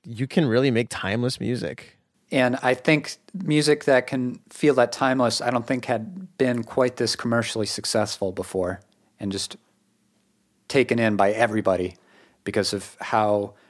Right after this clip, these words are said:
Speaker 2: ridiculously famous these guys were at this time. And it's, that was actually, you just touched on another thing, which is I came away from listening to this, like, I wanna make music now. Like,
Speaker 1: Oh,
Speaker 2: I,
Speaker 1: yeah.
Speaker 2: like, <laughs>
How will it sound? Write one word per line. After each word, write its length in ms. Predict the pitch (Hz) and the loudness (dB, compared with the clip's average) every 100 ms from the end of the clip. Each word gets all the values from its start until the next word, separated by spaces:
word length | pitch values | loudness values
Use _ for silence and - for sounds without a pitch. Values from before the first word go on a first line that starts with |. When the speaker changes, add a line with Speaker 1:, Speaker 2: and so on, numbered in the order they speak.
| _ _ | _ _
Speaker 2:
ridiculously 920 | 110 113 - - 127 113 107 - 110 | -6 -6 0 0 0 0 -2 -2 -4
famous 500 | 101 110 104 101 - | -2 -2 -2 -4 -6
these 220 | - 101 - | -8 -8 -4
guys 320 | 95 92 - | -4 -6 -8
were 140 | 98 | -8
at 120 | 92 | -8
this 180 | - - | -8 -8
time. 320 | - 92 90 - _ _ _ _ _ _ | -8 -8 -10 -12 _ _ _ _ _ _
And 100 | 151 | 2
it's, 140 | 160 180 | 2 0
that 320 | 156 165 180 | 4 8 8
was 140 | 185 | 8
actually, 400 | 170 151 - 143 | 6 4 2 2
you 80 | 127 | 2
just 200 | 131 - | 2 0
touched 220 | 131 - | 0 0
on 140 | 123 117 | 0 2
another 300 | 113 120 120 | 2 2 0
thing, 320 | - 107 104 | -2 -4 -2
which 220 | 101 - | -4 -4
is 140 | 101 | -4
I 60 | 110 | -4
came 240 | - 135 | 0 0
away 240 | 131 123 123 | 2 4 2
from 180 | 123 123 | 0 -2
listening 320 | 135 120 110 | -2 -2 -4
to 80 | 107 | -2
this, 160 | 101 104 | -2 -2
like, 180 | 101 - - | -4 -8 -10
I 100 | 123 139 | 0 4
wanna 200 | 180 135 | 6 4
make 280 | 120 117 _ _ | 2 0 _ _
music 380 | 131 147 147 - | -2 2 2 2
now. 220 | 107 92 | 0 0
Like, 220 | 92 92 - - | 0 -2 -2 6
Speaker 1:
Oh, 120 | 156 | 8
Speaker 2:
I, 20 | 131 | 10
Speaker 1:
yeah. 220 | 120 104 | 8 8
Speaker 2:
like, 200 | 101 104 - - - | 2 0 -8 -16 -16
<laughs> 220 | - - | -14 -8